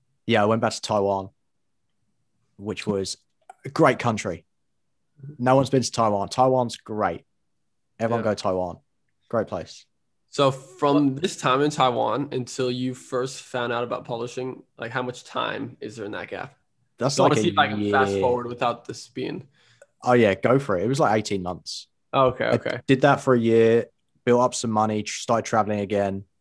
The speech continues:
Speaker 1: and then the money started running low again. So I was like, "Okay, this is dumb."
Speaker 3: So how did
Speaker 1: I
Speaker 3: you
Speaker 1: don't
Speaker 3: first
Speaker 2: Yeah. Yeah. Can I ask a question? Everyone has, like, that moment where they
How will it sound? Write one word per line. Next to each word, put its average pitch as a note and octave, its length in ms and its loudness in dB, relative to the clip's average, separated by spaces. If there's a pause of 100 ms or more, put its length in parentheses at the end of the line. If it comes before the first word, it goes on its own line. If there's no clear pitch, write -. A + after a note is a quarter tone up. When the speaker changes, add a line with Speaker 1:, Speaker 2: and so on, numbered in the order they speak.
(520)
Speaker 1:
and A2+ 100 -4
then A2+ 80 0
the A2 80 2
money C#3 220 4
started G#2+ 260 0
running G2+ 220 -4
low F#2+ 160 -2
again. G2 260 -4
So G#2+ 120 -4
I - 20 0
was G2+ 60 -6
like, G2 240 0
"Okay, F2+ 100 -4
this G#2+ 220 -6
is - 60 -14
dumb." E2+ 280 -4 (1040)
Speaker 3:
So - 160 -6
how D#3 100 2
did - 80 2
Speaker 1:
I A2 40 4
Speaker 3:
you E3+ 100 0
Speaker 1:
don't B2 260 4
Speaker 3:
first C#3 380 -10
Speaker 2:
Yeah. E3 80 -8 (640)
Yeah. D#3 220 -4 (160)
Can D#3 140 -2
I D3 80 2
ask D3+ 120 -4
a - 40 -12
question? F3+ 440 -4 (560)
Everyone G3+ 500 2
has, D#3 460 -2
like, B2+ 320 -4
that D3 260 2
moment C#3 840 0
where B2+ 340 -2
they B2 580 -4